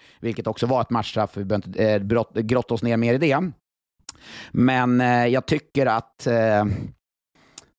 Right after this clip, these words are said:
alltså han ser, han ser bekväm ut. Tuff, rejäl, lite sån här kanonkula, bra första pass. Lite, han är inte speciellt blyg, fick rätt bra med istid också, följde med i anfallen. Så att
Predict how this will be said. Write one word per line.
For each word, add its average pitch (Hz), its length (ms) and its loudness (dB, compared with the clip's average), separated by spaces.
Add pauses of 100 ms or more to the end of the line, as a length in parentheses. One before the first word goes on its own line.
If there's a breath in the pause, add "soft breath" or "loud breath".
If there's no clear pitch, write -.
(180)
alltså 123 140 -2
han 156 140 0
ser, 127 340 -4
han 143 140 -2
ser 151 120 0
bekväm 127 580 0
ut. 82 360 -6
Tuff, - 360 -2
rejäl, 131 380 0
lite 135 140 -6
sån 135 80 -2
här 123 60 2
kanonkula, 127 680 0
bra 127 240 0
första 127 360 -2
pass. - 460 -6 (360 soft breath)
Lite, 131 600 0
han - 80 -8
är 143 40 -2
inte 143 120 -4
speciellt - 340 -2
blyg, 123 360 -2
fick - 180 -8 (220)
rätt 165 160 -2
bra 139 160 2
med 131 120 -2
istid 123 300 -2
också, 131 280 -2
följde 120 240 -2
med 117 80 0
i 117 40 0
anfallen. 110 460 -2
Så 117 80 -2
att - 120 -8